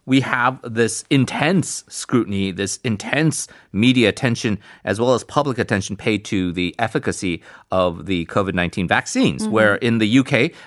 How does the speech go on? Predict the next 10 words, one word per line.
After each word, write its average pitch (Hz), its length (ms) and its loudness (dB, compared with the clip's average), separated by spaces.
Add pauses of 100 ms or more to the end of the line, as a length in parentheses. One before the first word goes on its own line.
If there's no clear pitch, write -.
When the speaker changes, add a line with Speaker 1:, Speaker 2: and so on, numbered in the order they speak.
Speaker 1:
they 117 140 4
have 120 220 4
been 143 200 2
the 143 80 2
first - 420 0
country 151 320 -2
to 139 140 -4
do 120 280 2 (280)
a 107 100 2
relatively 110 680 2